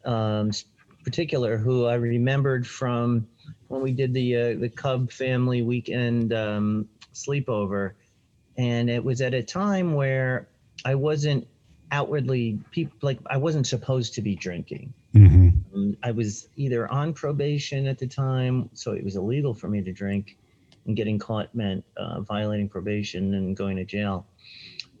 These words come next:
Speaker 1: And, um, and also just my wife, like,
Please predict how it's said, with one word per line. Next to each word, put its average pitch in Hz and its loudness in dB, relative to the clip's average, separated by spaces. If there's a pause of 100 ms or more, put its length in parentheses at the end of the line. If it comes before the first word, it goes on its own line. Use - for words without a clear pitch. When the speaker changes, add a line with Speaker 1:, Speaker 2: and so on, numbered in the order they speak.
(100)
Speaker 1:
And, 110 0
um, 104 0 (100)
and 131 2
also 143 0
just 117 -2
my 113 0
wife, 110 -2
like, 101 -6